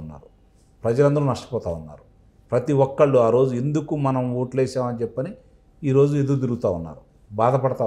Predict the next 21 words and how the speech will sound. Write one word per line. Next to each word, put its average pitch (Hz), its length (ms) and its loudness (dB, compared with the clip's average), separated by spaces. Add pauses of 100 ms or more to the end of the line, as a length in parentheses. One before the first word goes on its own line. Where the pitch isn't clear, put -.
ఉన్నారు, 78 260 -12 (1120)
కోప్పడతా 117 480 0 (100)
ఉన్నారు. 78 240 -12 (200)
ఆ 101 140 -8
కోపాన్ని 139 400 0
రేపు 117 220 -4
ఎన్నికల్లో 127 380 -2 (640)
ఓట్ల 139 260 0
రూపేణా 143 360 -2
చూపించాలనుకుంటున్నారు. 98 760 -6 (360)
ఇవన్నీ 135 380 2
మీకు 151 160 0
అర్థమైపోయినాయి 139 580 0
కాబట్టి 120 480 -4
ఇంకా 143 220 -2
దౌర్జన్యాన్ని 131 720 0
నమ్ముకొని 117 400 -2 (460)
ఏదో 139 180 2 (100)
చేయాలని 139 400 2
భ్రమంలో 123 440 4
ఉన్నారు. 92 260 -4